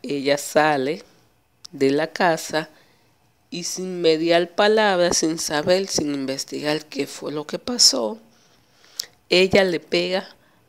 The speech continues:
a don Ramón. Eh, y le da dinero. Eh, eh, la solución de ella es darle dinero a su hijo Kiko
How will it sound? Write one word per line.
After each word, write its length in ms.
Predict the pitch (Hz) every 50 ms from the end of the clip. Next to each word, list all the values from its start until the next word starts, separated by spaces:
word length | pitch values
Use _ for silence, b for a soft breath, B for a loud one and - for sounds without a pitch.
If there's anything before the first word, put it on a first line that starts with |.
| _ _
a 180 | - 143 135
don 200 | 131 131 127 127
Ramón. 480 | - 123 104 104 101 104 117 120 - - - _ _ _ _ _ _ _ _ _ _ _ _ _ _ _ _ _ _ _ _ _ _ b b b b b b b b b b b b b b b b b b _ _ _ _ _ _ _ _ _ _ _ _ _ _ _ _ _ _ _
Eh, 420 | - 185 165 165 156 151 147 147 - -
y 280 | - 180 180 175 170
le 260 | 160 165 160 160 160
da 120 | 160 160 160
dinero. 640 | 165 190 196 208 208 214 233 226 185 147 139 131 - _ - - - - -
Eh, 120 | 147 -
eh, 200 | - - - - _ - _ _ _ _ _ _ _ _ _ _ - -
la 220 | 277 151 160 160 -
solución 680 | - - 156 165 165 160 156 - - 170 175 196 208
de 240 | 208 208 196 196 202
ella 260 | 208 202 202 190 185
es 220 | 185 190 - -
darle 340 | - 147 151 160 165 175 175
dinero 560 | 175 175 175 185 180 175 170 170 175 170 - -
a 140 | 175 170 165
su 200 | - - - 311
hijo 280 | 156 160 160 185 185 -
Kiko 520 | - - 220 185 - - - 190 202 -